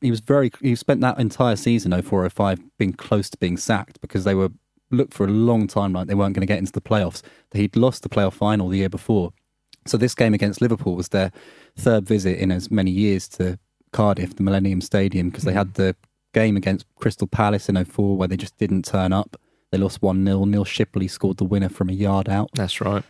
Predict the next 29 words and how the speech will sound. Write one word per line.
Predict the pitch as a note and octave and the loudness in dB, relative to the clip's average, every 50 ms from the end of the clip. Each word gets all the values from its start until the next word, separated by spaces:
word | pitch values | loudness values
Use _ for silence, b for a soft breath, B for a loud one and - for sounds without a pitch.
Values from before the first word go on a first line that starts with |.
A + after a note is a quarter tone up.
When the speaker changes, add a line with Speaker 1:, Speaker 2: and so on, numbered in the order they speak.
| - | -4
Speaker 1:
Um, | - G2+ F#2+ F#2+ F#2+ F#2 | -2 0 2 2 0 -2
sort | - - - - | -2 -4 -4 -4
of | |
just | - - - - _ _ | -4 -8 -8 -10 _ _
bundled | - G#2 G2 G2 F#2+ F#2+ F2+ F#2 | -2 0 0 0 0 -2 -2 -4
it | F#2 E2+ | -4 -2
in. | - G2 F2+ F2+ | -2 0 0 0
It | F#2 - | -2 -2
sort | - F#2 E2 - | -4 -6 -6 -4
of | - | -2
hit | A2+ G2 - - | -4 -2 -2 -4
him | F2+ E2+ E2+ | -4 -2 -2
and, | E2+ E2+ F2 F2 - - | -4 -4 -6 -10 -10 -6
and | G#2 F#2+ | -4 -2
went | F2+ F#2 F2+ F2+ | 0 0 -2 -2
in, | - G2 F#2 F2+ | -2 -2 -2 0
and | F2 F2 | 0 0
they | F2+ F2+ | -2 -4
just | - - - | -6 -6 -4
didn't | - G2 E2+ F2 E2 | -4 -2 -2 -2 -4
turn | - - F2+ F2+ | -4 -2 -2 0
up | G2 G#2 - - | -2 -2 -4 -6
that | - F#2+ - - | -8 -8 -8 -4
day, | - G2+ F#2 F#2+ F#2+ F#2 | -2 -2 -2 -2 -2 -4
and | F2 E2+ E2+ F2+ F2 - | -6 -6 -8 -10 -10 -8
Palace | - - G2 F#2+ G2 - - | -4 -2 -2 -2 -2 -2 -2
went | - G2+ G2+ | -2 -2 -2
up | G#2+ G#2+ - - | -2 -2 -2 -2
instead. | G#2 G#2 - - C3+ C3+ C3+ C3 | -4 -2 0 0 0 0 0 -2